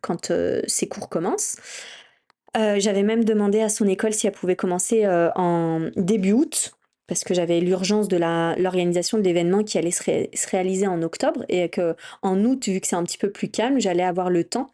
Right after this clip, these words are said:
de la former pour qu'elle soit opérationnelle en septembre avec moi et faire une convention de stage. Donc, euh, l'école avait accepté, et cetera. Donc, moi, je signe tous ces papiers, euh,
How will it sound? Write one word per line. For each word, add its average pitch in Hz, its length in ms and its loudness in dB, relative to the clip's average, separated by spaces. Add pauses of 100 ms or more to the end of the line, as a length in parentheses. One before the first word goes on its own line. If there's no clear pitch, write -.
(400)
de 208 340 0
la 202 160 2
former 202 380 0
pour 269 100 -10
qu'elle - 160 -4
soit 214 140 2
opérationnelle 190 580 0
en 190 80 0
septembre 196 420 -2
avec 160 220 -2
moi 285 180 -2 (720)
et 180 60 0
faire 226 220 0
une 208 80 4
convention 208 500 2
de 208 100 4
stage. 180 480 -2 (460)
Donc, 165 220 -2
euh, 156 180 2
l'école 185 640 2
avait 185 200 0
accepté, - 520 -2
et 190 80 -2
cetera. 202 640 -2 (260)
Donc, 165 200 -4
moi, 202 180 0
je 180 140 0
signe 190 240 -2
tous - 100 -4
ces 190 160 0
papiers, 185 500 2
euh, 165 140 2